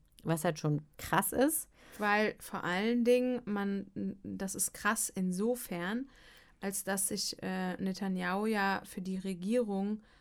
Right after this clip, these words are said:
Speaker 2: äh, der brauchte ja eine Mehrheit und dafür hat er sich mit ultrarechten und ultraorthodoxen Parteien verbündet. Und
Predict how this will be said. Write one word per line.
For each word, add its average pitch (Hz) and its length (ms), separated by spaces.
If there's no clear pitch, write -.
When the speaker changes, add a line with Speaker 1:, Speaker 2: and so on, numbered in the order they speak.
Speaker 2:
äh, 190 140
der 185 120
brauchte 202 340
ja 190 80
eine 185 120
Mehrheit 214 540
und 196 80
dafür 190 260
hat 196 100
er 196 80
sich 190 160
mit 190 140
ultrarechten 202 720
und 196 160
ultraorthodoxen 196 840
Parteien 185 680
verbündet. 196 840
Und 202 560